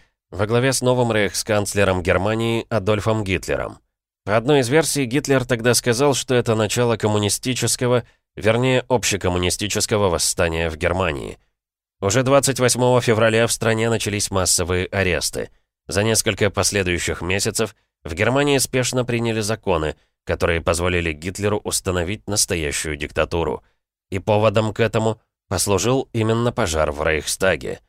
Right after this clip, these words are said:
Этот пожар вошёл в историю как символ крупнейшей политической провокации. Его точная причина остаётся тайной до сих пор,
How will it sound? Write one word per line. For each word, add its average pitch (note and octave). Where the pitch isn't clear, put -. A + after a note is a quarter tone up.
Этот A2
пожар A2+
вошёл G2+
в F#2
историю G2
как -
символ F#2
крупнейшей E2+
политической D2+
провокации. D2
Его G2
точная A2
причина G2+
остаётся F#2+
тайной F#2
до E2+
сих -
пор, A#1